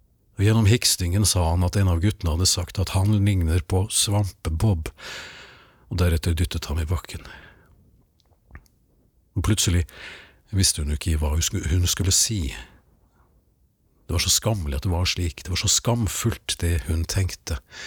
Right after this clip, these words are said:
Hun holdt ham bare inntil seg før hun startet bilen, og blinket seg ut på hovedveien mens hun tenkte i det avlåste rommet dypt der inne, der hun kunne tenke alt mulig rart og ingen hadde noe med det å gjøre.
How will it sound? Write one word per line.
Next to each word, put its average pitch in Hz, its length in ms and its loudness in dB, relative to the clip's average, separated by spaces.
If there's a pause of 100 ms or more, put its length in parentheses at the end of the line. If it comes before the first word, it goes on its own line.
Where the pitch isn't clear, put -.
(540)
Hun 107 160 4
holdt 113 240 2
ham 104 80 4
bare 95 240 4
inntil 92 400 2
seg 80 240 0
før 85 300 0
hun 80 180 0
startet - 400 -2
bilen, 76 320 2 (600)
og 90 140 -2
blinket 98 300 2
seg 82 200 2
ut 78 120 0
på 82 120 2
hovedveien 67 640 0
mens 80 240 0
hun 80 100 -8
tenkte - 560 -2
i 80 80 0
det 80 180 2
avlåste 98 920 4
rommet 71 420 2
dypt - 420 -2
der 80 300 0
inne, 71 240 -2
der 78 300 0
hun 78 180 -2
kunne 80 200 -2
tenke 92 520 0
alt 98 400 2
mulig 71 320 2
rart 80 320 0
og 80 60 -4
ingen 78 300 0
hadde 80 280 0
noe 85 220 2
med 76 300 -2
det 82 100 2
å 85 80 4
gjøre. 80 360 2